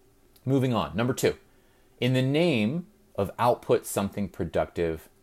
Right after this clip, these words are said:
environment. Someone, an author out there, I think is killing it. And I know you, I know you know I feel this way because I quote him often.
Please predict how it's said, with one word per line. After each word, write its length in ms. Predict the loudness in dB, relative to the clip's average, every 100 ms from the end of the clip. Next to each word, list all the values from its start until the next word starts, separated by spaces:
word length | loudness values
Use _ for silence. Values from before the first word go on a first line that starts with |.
| _
environment. 840 | -8 -6 -6 -4 -4 -6 -12 -16 -20 _ _ _ _ _ -12
Someone, 380 | -4 0 2 0
an 120 | 0
author 380 | 2 4 4 4
out 140 | 4
there, 160 | 4 2
I 60 |
think 260 | 0 -6 -6
is 220 | -8 -10
killing 580 | -18 -10 0 2 4 2
it. 220 | -2 -6 -12 _ -6
And 140 | -2
I 60 | 0
know 180 | 2 2
you, 360 | 2 0 0 -4
I 120 | -2 0
know 220 | 2 2
you 240 | 2 2
know 280 | 4 4 4
I 120 | 2
feel 220 | 0 -2
this 220 | -2 -6 -6
way 160 | -6
because 200 | -6 -4
I 100 | -4
quote 420 | -4 2 2 2
him 180 | -2 -6
often. 500 | -4 -4 -4 -8 -8